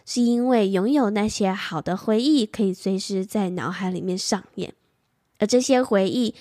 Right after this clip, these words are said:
是无法被我们自己擅自篡改或者是删除的。所以如果你有什么想要完成的梦想或者是目标，真的就即刻去做吧。因为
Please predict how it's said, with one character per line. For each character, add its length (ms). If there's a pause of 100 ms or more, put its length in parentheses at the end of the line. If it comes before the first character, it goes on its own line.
(160)
是 180
无 180
法 240
被 220
我 140
们 200
自 140
己 220
擅 340
自 180
篡 380
改 220
或 180
者 100
是 220
删 300
除 340
的。 160 (760)
所 160
以 360 (240)
如 120
果 140
你 100
有 160
什 280
么 320
想 200
要 160
完 240
成 220
的 140
梦 300
想 380
或 160
者 120
是 180
目 220
标， 400 (320)
真 240
的 240 (260)
就 180
即 280
刻 260
去 220
做 240
吧。 300 (600)
因 140
为 240